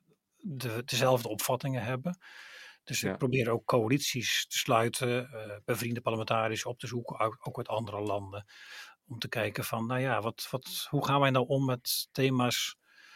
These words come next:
Speaker 1: eh, die, ehm, ja, wat ons betreft echt de verkeerde kant op gaan. Zo zijn we momenteel nu bezig met het A C P-verdrag. Europa probeert in het A C P-verdrag allerlei passages op te nemen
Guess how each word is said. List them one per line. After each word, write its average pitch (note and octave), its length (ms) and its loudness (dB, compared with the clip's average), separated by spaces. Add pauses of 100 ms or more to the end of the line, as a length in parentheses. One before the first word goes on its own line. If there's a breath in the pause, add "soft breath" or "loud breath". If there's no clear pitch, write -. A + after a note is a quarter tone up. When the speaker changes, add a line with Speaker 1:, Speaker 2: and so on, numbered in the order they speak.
(340 loud breath)
Speaker 1:
eh, A2 440 -8 (1040)
die, A2+ 440 -2
ehm, G#2 320 -4 (100)
ja, C3+ 180 2
wat A2 140 0
ons C3+ 120 0
betreft B2 220 -2
echt - 140 2
de C#3+ 60 0
verkeerde D3 360 0
kant D#3 220 4
op - 80 -8
gaan. F#2+ 220 -6
Zo B2+ 120 -2
zijn D3 180 10
we D3+ 60 6
momenteel C#3+ 520 6
nu C#3 140 4
bezig C3 500 4
met A#2+ 200 -2
het - 240 -6
A B2 80 6
C - 280 0
P-verdrag. C#3+ 840 2 (1300 loud breath)
Europa B2+ 560 6 (140)
probeert C3 520 4
in C3 140 2
het B2+ 120 0
A B2+ 120 4
C B2 200 0
P-verdrag C3+ 640 2
allerlei C3 340 2
passages B2+ 600 0
op C#3+ 220 -2
te D3 100 0
nemen C3+ 500 2